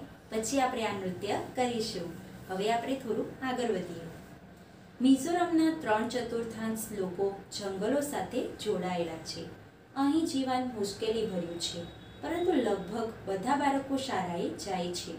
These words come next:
તમે તેમાંના થોડા અહીં જોઈ શકો છો. તેમની પાંદડાની સિસોટી કેવી મસ્તીથી વાગે છે. તમે પણ આવી સિસોટી બનાવી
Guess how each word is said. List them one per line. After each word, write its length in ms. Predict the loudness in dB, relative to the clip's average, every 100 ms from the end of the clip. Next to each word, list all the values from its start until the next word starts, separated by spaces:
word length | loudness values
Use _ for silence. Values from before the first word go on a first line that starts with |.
| -12 -18 -20 -20 -6
તમે 300 | 4 6 6
તેમાંના 420 | 4 2 4 4 2
થોડા 300 | 2 0 0
અહીં 380 | 0 0 -2
જોઈ 320 | -2 -6 -2 -2
શકો 420 | -2 -4 -2 -2
છો. 240 | -2 -6 -8 -12 -18 -20 -6
તેમની 380 | 0 4 4 4
પાંદડાની 560 | 2 2 2 2 2 2
સિસોટી 540 | -2 -4 -4 -4 -4
કેવી 200 | 0 6
મસ્તીથી 680 | 6 6 2 -2 -6 -4 -2
વાગે 300 | 0 2 0
છે. 280 | 0 -2 -4 -6 -12 -2
તમે 240 | 2 2
પણ 220 | 2 0
આવી 220 | 2 0
સિસોટી 460 | -4 -6 -4 -2 -2
બનાવી 500 | -2 -4 -4 -2 -4